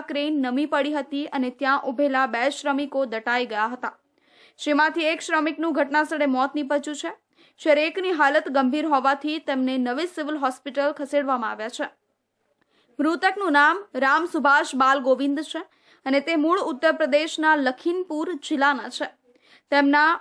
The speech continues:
પરિવારમાં પત્ની, માતા-પિતા અને ત્રણ બાળકો છે, જે વતન રહે છે.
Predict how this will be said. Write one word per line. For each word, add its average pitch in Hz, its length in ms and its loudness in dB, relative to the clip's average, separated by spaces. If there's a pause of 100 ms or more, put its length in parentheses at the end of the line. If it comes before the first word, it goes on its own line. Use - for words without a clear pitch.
(140)
પરિવારમાં 294 640 4
પત્ની, 302 380 0
માતા-પિતા 285 640 2
અને 277 200 0
ત્રણ 285 340 2
બાળકો 240 380 2
છે, 294 300 -2
જે 269 260 -4
વતન 240 400 -2
રહે 285 180 -2
છે. 311 180 -8